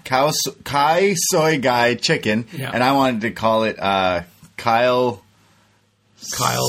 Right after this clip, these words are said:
Speaker 1: Soy
Speaker 2: Soy O'Reilly?
Speaker 1: Yeah.
Speaker 2: <laughs> Kyle Soy Riley.
Speaker 1: Kyle Soy Riley Chicken.
Speaker 2: Yeah.
Speaker 1: Yeah. Okay.
Speaker 2: I th-, I, I like that.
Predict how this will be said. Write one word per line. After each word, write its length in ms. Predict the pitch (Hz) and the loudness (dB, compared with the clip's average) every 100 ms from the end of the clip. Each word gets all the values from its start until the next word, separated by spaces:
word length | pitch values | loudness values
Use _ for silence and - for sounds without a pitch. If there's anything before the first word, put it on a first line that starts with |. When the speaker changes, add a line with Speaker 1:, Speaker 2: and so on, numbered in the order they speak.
| 127 - - | -2 -2 0
Speaker 1:
Soy 320 | 127 127 123 123 | 0 2 2 2
Speaker 2:
Soy 40 | 110 | 0
O'Reilly? 460 | 117 131 143 170 151 | 0 0 0 0 0
Speaker 1:
Yeah. 280 | 135 110 - | 2 2 -2
Speaker 2:
<laughs> 200 | - - | -6 -4
Kyle 300 | 175 160 156 | 0 2 2
Soy 320 | - 160 147 | 2 0 0
Riley. 480 | 135 123 120 110 107 - | 0 0 -2 -4 -8 -8
Speaker 1:
Kyle 420 | - 151 160 175 170 | -4 0 2 2 0
Soy 360 | - 165 151 | 0 0 2
Riley 580 | 143 139 139 123 107 127 - - - _ _ _ | 2 2 2 2 0 -2 -8 -20 -20 _ _ _
Chicken. 440 | - 113 107 117 - | -2 -2 -2 -6 -4
Speaker 2:
Yeah. 240 | 127 - - | -4 -6 -4
Speaker 1:
Yeah. 260 | 117 87 - - 113 | -2 -2 -4 -12 -12
Okay. 340 | 110 107 101 | -4 -2 -2
Speaker 2:
I 140 | - 165 | -2 -4
th-, 180 | 165 226 | -4 -6
I, 260 | 226 285 - | -4 -4 -4
I 100 | 180 | -2
like 200 | 170 147 | -2 -2
that. 240 | 139 147 | -2 -4